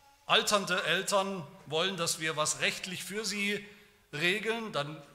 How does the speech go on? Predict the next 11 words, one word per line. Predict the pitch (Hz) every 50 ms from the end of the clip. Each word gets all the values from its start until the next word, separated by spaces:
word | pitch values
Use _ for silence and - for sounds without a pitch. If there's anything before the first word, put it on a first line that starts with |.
| - -
bekommen | - 143 - - - 160 165 170 147
wir | 156 156
eine | 143 139 139
Vollmacht | - - 165 180 202 214 220 233 254 233 - - - - - - - - - - - _ - - - - - - - - _ -
und | - 160 160 - -
können | 165 165 170 180 160
dann | 160 147 165 175 131
handeln | 139 147 156 151 156 160 175 185 190 185 - - - - - - - - - - _ -
für | - - 214 220
sie, | 208 233 262 214 139 98 - - - - - - _ _ _ _ _ _ _ _ _ _
stellvertretend. | - - 202 214 - 175 143 - 127 120 107 101 - - - - - -